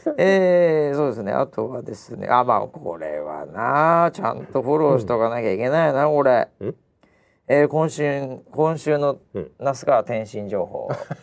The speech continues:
Speaker 2: <laughs> 天心くん。
Speaker 1: まあ、あの、ずっと僕も追ってきましたけどね、あの、
Speaker 2: はい。
Speaker 1: もうこれで最後にしますよ。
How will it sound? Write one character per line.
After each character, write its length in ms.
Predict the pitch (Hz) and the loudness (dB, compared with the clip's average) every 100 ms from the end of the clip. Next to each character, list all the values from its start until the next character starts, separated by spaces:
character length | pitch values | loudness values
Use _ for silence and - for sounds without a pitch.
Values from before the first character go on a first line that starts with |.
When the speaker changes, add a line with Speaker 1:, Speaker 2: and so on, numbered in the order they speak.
| - 220 _ _ | -12 -12 _ _
Speaker 2:
<laughs> 720 | _ _ _ _ _ _ - | _ _ _ _ _ _ 0
天 160 | 131 117 | 2 4
心 160 | 117 | 2
く 100 | 95 | 0
ん。 140 | 85 - _ _ _ - | -4 -8 _ _ _ 0
Speaker 1:
ま 220 | 262 247 | 4 4
あ、 20 | |
あ 40 | |
の、 120 | 220 190 | 4 2
ず 180 | 233 | 0
っ 40 | 277 | 2
と 100 | 285 | 4
僕 200 | 311 269 | 4 4
も 140 | 185 | 4
追 40 | 175 | 4
っ 40 | |
て 80 | 208 | 2
き 80 | 220 | 2
ま 120 | 240 | 2
し 60 | 196 | 2
た 80 | |
け 100 | 147 | 2
ど 100 | 113 | 2
ね、 100 | 127 | 2
あ 260 | 165 147 139 | 4 6 6
の、 80 | 147 | 4
Speaker 2:
は 60 | |
い。 20 | 156 | 4
Speaker 1:
も 100 | 175 | 4
う 20 | |
こ 100 | 180 | 4
れ 60 | 202 | 4
で 100 | 208 | 4
最 220 | 240 254 | 6 6
後 100 | 180 | 2
に 60 | 131 | 0
し 100 | 147 | 2
ま 120 | 170 | 2
す 100 | 143 | 2
よ。 160 | 104 | 0